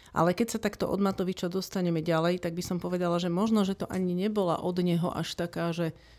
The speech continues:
neviem, taktika, to, že odišiel na poslednú chvíľu a tým umožnil vznik dohody, <laughs> ale že to bol panický útek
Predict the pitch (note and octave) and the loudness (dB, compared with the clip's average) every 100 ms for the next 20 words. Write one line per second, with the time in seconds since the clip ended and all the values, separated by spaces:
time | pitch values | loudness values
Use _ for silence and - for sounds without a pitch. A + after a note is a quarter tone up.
0 | - - - - - - - - _ _ | -20 -20 -20 -20 -20 -20 -20 -20 _ _
1 | - F#3 E3 D3+ D3+ D#3 - F3 F#3 F3+ | -2 2 4 2 0 -2 -2 -2 -2 -2
2 | E3 F3 D#3+ E3+ - F3+ E3+ E3 F3 - | -2 -2 -4 -6 -4 -2 -2 -2 -6 -6
3 | F3 F3 F3+ F3 F#3 F#3+ - A3 A3 - | -4 -4 -2 0 0 0 2 6 6 8
4 | C4+ A#3 F#3+ F#3 E3 F3 - F3+ D#3+ D#3+ | 10 10 10 6 4 2 -2 0 0 0
5 | E3 E3 F3 G#3+ - - - - - E3+ | 0 0 -2 -4 -6 -8 -8 -8 4 8
6 | F3+ E3+ F3+ F#3+ - F#3+ F#3 F3+ G#3 G#3 | 8 8 4 0 -2 0 2 6 8 8
7 | - - F3 F3 D#3+ - F#3 A#3+ | 6 0 0 2 0 2 2 2